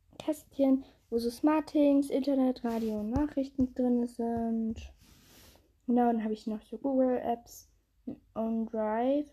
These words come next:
Play Store nochmal, Samsung Members, Spotify, Telefon, Message, Kamera, dann noch Einstellungen, Kontakte und Kalender.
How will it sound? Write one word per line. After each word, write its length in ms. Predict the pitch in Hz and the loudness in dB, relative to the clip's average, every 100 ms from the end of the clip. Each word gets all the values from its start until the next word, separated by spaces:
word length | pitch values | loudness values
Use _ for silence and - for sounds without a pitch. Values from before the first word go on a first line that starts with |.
| _ | _
Play 240 | - 214 233 | -4 -2 -2
Store 440 | - - 247 240 | -4 -2 0 0
nochmal, 640 | 240 233 - 226 226 220 220 | -2 -6 -6 -6 -4 -6 -2
Samsung 420 | 214 220 214 214 | -2 0 -2 -4
Members, 720 | 208 214 262 294 294 294 - _ - - | -2 2 4 4 2 -2 -8 _ -20 -18
Spotify, 760 | - 285 285 302 - 302 294 285 | -2 0 2 0 -2 2 2 2
Telefon, 760 | 262 247 262 - 247 247 226 | 0 2 2 0 0 0 0
Message, 840 | 220 233 262 269 269 269 - - _ _ _ - | 0 0 2 2 2 -2 -20 -20 _ _ _ -10
Kamera, 720 | 220 240 302 311 330 359 427 - _ _ _ _ - | 0 4 4 4 2 0 -2 -8 _ _ _ _ -4
dann 200 | 254 247 | 2 2
noch 380 | 233 226 - - _ _ | 2 -2 -8 -20 _ _
Einstellungen, 540 | 226 269 277 269 247 240 | 2 2 4 2 2 2
Kontakte 560 | 240 226 233 - 240 | -2 -2 -6 -4 -6
und 80 | 220 | -6
Kalender. 880 | - 214 202 214 226 247 254 254 | -4 -2 0 0 2 2 4 2